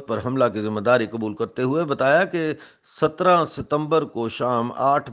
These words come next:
बजकर चालीस मिनट पर उनके सरमचारों ने तुर्बत शहर के सैटेलाइट टाउन में मोर्चा लगाकर पाकिस्तानी मरदूद फ़ौज की तीन गाड़ियों और दो मोटरसाइकिलों के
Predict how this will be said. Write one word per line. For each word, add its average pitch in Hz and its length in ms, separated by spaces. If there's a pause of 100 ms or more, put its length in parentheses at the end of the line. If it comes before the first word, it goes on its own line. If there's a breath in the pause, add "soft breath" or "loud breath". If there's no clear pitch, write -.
बजकर 117 520
चालीस 143 460
मिनट 143 320
पर 131 160
उनके 143 360
सरमचारों 131 680
ने 127 180 (100)
तुर्बत 143 300
शहर 147 260
के 139 160
सैटेलाइट 135 520
टाउन 151 300
में 107 220 (600 loud breath)
मोर्चा 175 420
लगाकर 123 720 (1700)
पाकिस्तानी 139 800
मरदूद 123 440
फ़ौज 139 340
की 113 200 (220)
तीन 175 340
गाड़ियों 127 460 (120)
और 135 200 (160)
दो 160 240
मोटरसाइकिलों 127 960
के 113 220